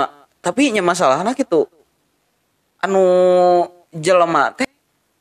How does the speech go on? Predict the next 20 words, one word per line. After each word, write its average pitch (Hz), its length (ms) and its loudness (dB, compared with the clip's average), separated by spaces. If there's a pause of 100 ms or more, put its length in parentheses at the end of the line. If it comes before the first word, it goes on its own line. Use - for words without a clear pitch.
(220)
eueuh 185 180 4
kabarisa 180 720 0
gitu 208 200 0
selain 196 280 0
anu 175 200 0
dietakeun 175 920 0
we 220 220 2
gitu. 247 260 -4 (1000)
Selain 190 260 2
anu 220 120 0
diajarkeun 185 600 2
ya 220 80 -2
misalna 170 280 0
teh 190 100 0
gitu, 190 180 0
oh 170 140 4
sekolahna 156 460 2
teh - 80 -2
K 120 180 -2
J 123 100 -4